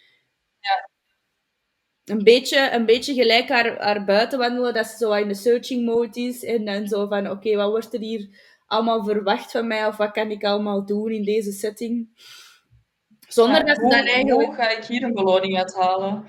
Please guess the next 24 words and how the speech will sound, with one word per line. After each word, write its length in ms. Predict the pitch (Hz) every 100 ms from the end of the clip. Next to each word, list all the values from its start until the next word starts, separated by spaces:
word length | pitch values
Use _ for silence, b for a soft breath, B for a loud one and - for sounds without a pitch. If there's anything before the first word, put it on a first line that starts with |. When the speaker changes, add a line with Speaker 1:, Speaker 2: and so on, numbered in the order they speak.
| -
Speaker 2:
Ja, 460 | 233 226 202 180 -
ja. 360 | 220 202 175 - - _
En, 260 | - 220 202
en 140 | 226
momenteel 460 | 233 269 262 285 277
is 120 | 254
dat 180 | 233 220
ook 160 | 254
nog 360 | 262 240 226 - 220 208 _ _ _ _ _ _ _ _
goed 360 | 202 226 240
in 120 | 254 233
verhouding, 540 | 214 190 214 233 247
dat 100 | 233
ze 80 | 220
daar 180 | 214 202
dan 180 | 202 208
niet 120 | 220
gestresseerd 640 | 233 - 208 202 220 233
van 180 | - 196
wordt 220 | 196 196
of 100 | 202
zo, 180 | - 196
als 300 | 180 185 185
ze 280 | 202 190